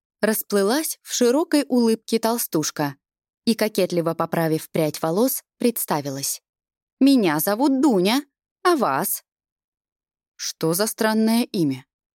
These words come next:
Демон не мог не улыбнуться в ответ, отметив, что женщина,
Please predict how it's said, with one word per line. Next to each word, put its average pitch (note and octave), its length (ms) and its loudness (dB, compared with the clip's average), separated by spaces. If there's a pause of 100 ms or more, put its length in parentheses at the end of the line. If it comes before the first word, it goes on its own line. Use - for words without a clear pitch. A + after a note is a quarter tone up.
(300)
Демон G#3+ 500 0
не G#3+ 100 0
мог B3 280 0
не A#3+ 100 2
улыбнуться A#3 640 0
в G3+ 60 0
ответ, G#3 460 -2 (340)
отметив, D#4 500 0
что B3 240 0
женщина, C4 680 2